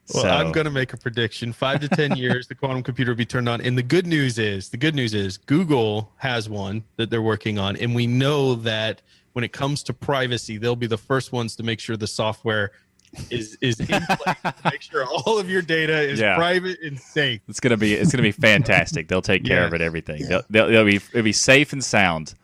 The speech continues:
Speaker 2: on their
Speaker 1: We're all
Speaker 2: servers.
Speaker 1: good.
Speaker 3: <laughs> All good. So finally, before we just leave this, um, particular article, I'd like to bring out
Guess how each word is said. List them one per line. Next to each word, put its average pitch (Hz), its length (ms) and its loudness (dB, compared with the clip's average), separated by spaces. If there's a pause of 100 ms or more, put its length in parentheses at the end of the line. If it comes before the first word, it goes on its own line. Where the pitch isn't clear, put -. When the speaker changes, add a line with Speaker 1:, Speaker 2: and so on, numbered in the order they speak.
Speaker 2:
on 80 160 -6
their 82 180 0
Speaker 1:
We're - 200 0
all 139 100 2
Speaker 2:
servers. 135 280 4
Speaker 1:
good. 101 160 0 (360)
Speaker 3:
<laughs> - 160 -16
All 156 180 2
good. 127 240 0 (320)
So 202 180 0 (140)
finally, 262 420 4
before 196 300 -2
we 214 80 2
just 185 240 -2
leave 180 240 4
this, 151 380 -2 (100)
um, 139 300 2
particular 143 500 0
article, 127 460 0
I'd 147 80 0
like - 160 0
to 156 100 -2
bring 151 220 2
out 143 320 0